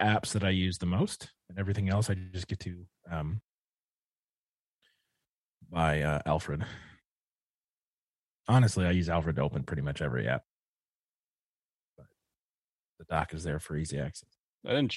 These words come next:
Speaker 2: grab that in time. Does that, does that save into the, uh, the Photos app?
Speaker 1: Did it save to your desktop?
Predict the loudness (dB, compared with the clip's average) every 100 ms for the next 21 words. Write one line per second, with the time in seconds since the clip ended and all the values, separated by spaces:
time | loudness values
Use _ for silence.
0 | -4 0 0 0 -4 -6 -4 -4 -4 -6
1 | -8 -8 -10 -6 -4 -4 -4 -2 0 0
2 | 0 -4 -6 -6 -6 -6 -6 -8 -8 -10
3 | -14 _ _ _ _ _ _ _ -12 -10
4 | -10 -12 -16 _ -12 -6 -2 -2 -2 -6
5 | -10 _ _ _ _ _ _ _ -4 0
6 | 0 0 -2 -2 -6 -4 -4